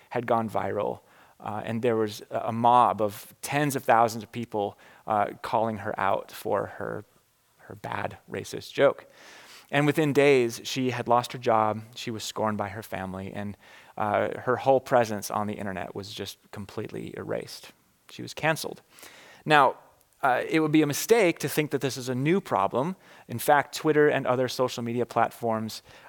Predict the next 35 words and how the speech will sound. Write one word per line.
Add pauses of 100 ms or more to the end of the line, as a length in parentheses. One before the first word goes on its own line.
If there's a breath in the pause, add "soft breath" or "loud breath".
uh,
have
only (140)
magnified
what
was
already
there,
because
the
truth
is, (420 loud breath)
we've
always
canceled
people
who
offend
us. (640)
We've
always
done
that. (140)
You
may
have, (640 loud breath)
uh,
experienced
this.
Maybe
you've (360 loud breath)
unsubscribed
from
a
particular